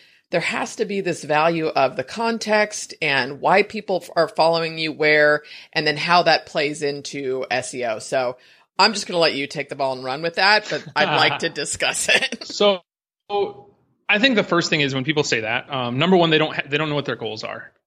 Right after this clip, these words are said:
Speaker 2: right? Like, if they're like, "Well," I, I get asked that. I see it in Facebook groups, you know, I'm super active trying to answer questions. People are like, "Should I be on Pinterest?" Um, can you give us some context? Like, what are you, like, should you be on Pinterest?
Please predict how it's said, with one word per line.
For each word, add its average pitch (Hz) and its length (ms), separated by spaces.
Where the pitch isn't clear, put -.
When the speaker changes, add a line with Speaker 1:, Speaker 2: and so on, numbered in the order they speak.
Speaker 2:
right? 120 280
Like, 123 200
if 123 100
they're 135 160
like, 127 180
"Well," 139 300
I, 160 200
I 151 100
get 147 180
asked 120 280
that. 120 220
I 120 60
see 143 160
it 131 80
in 127 80
Facebook 120 340
groups, 123 240
you 135 80
know, 110 160
I'm 117 180
super 120 300
active 117 480
trying 117 220
to 117 60
answer 117 200
questions. 190 380
People - 500
are 170 40
like, 139 80
"Should 156 140
I 143 60
be 143 120
on 135 100
Pinterest?" 190 500
Um, 143 340
can 165 200
you 151 120
give 151 320
us 170 300
some 127 280
context? - 920
Like, 170 220
what 165 200
are 226 60
you, 196 240
like, 156 180
should 165 340
you 147 320
be 156 280
on 139 280
Pinterest? 135 640